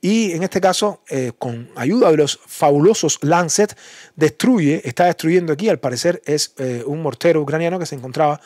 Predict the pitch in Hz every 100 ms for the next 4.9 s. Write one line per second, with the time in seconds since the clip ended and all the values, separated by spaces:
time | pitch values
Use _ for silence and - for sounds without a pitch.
0 | - _ - 147 147 113 165 151 139 113
1 | _ - _ - 170 135 135 123 160 180
2 | - _ - 139 156 143 127 110 160 185
3 | 202 - 151 151 180 156 127 120 170 135
4 | 139 143 139 185 185 139 160 196